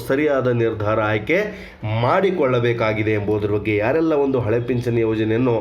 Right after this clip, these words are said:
ಬೇಕಂತ ಇದ್ದೀರಾ, ಅವರು ಒಂದು ಮಹತ್ವದ ನಿರ್ಧಾರ ಮಾಡಬೇಕಾಗಿದೆ ಎಂಬುದರ ಬಗ್ಗೆ. ಒಮ್ಮೆ ಆಯ್ಕೆ ಮಾಡಿಕೊಂಡ ಬಳಿಕ ಪುನಃ ಬದಲಾವಣೆ ಮಾಡಲು ಅವಕಾಶ ಇರೋದಿಲ್ಲ. ಒಂದು ಹಳೆ ಪಿಂಚಣಿ ಯೋಜನೆ, ಇನ್ನೊಂದು ಹೊಸ ಪಿಂಚಣಿ ಯೋಜನೆ. ಹಾಗಿದ್ದಲ್ಲಿ ಎರಡರಲ್ಲಿ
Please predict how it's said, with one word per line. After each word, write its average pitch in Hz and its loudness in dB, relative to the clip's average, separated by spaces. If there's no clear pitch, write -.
ಬೇಕಂತ 135 0
ಇದ್ದೀರಾ, 117 0
ಅವರು 156 0
ಒಂದು 143 -2
ಮಹತ್ವದ 131 -2
ನಿರ್ಧಾರ 120 0
ಮಾಡಬೇಕಾಗಿದೆ 107 0
ಎಂಬುದರ 101 -2
ಬಗ್ಗೆ. 107 0
ಒಮ್ಮೆ 185 2
ಆಯ್ಕೆ 170 0
ಮಾಡಿಕೊಂಡ 131 0
ಬಳಿಕ 123 0
ಪುನಃ 160 2
ಬದಲಾವಣೆ 123 2
ಮಾಡಲು 131 2
ಅವಕಾಶ 123 0
ಇರೋದಿಲ್ಲ. 107 0
ಒಂದು 143 0
ಹಳೆ 120 2
ಪಿಂಚಣಿ 139 0
ಯೋಜನೆ, 139 2
ಇನ್ನೊಂದು 180 2
ಹೊಸ 120 0
ಪಿಂಚಣಿ 113 0
ಯೋಜನೆ. 107 2
ಹಾಗಿದ್ದಲ್ಲಿ 156 0
ಎರಡರಲ್ಲಿ 156 2